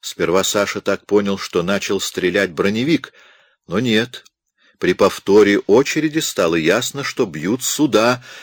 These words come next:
и пули где-то близко тут щелкают. Нисколько не боялся Саша. Он вдруг обнаружил в себе то военное хладнокровие, которым восхищался, бывало, у настоящих офицеров. Во время боя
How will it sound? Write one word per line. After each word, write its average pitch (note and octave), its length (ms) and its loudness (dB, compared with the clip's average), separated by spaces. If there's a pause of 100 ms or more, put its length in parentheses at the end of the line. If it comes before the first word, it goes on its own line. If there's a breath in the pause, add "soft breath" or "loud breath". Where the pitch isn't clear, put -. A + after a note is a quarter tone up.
(100)
и F#2+ 120 0
пули D#3 340 4
где-то C#3+ 400 0
близко A2 480 -4
тут D3+ 180 -6
щелкают. F2 840 -4 (880)
Нисколько A#2+ 600 -2
не D2+ 100 -6
боялся E2 500 -2
Саша. - 420 -6 (760 soft breath)
Он G2 180 0
вдруг A2+ 280 0
обнаружил A2 460 0
в - 100 -8
себе G#2+ 300 2
то A2 240 2
военное G2 480 0
хладнокровие, B2 840 0
которым G2 460 0
восхищался, A2+ 800 -4
бывало, A2 400 0
у G2+ 180 -4
настоящих F#2+ 720 -4
офицеров. G2+ 680 -4 (680 soft breath)
Во D#2+ 200 0
время G2+ 340 4
боя B2+ 380 4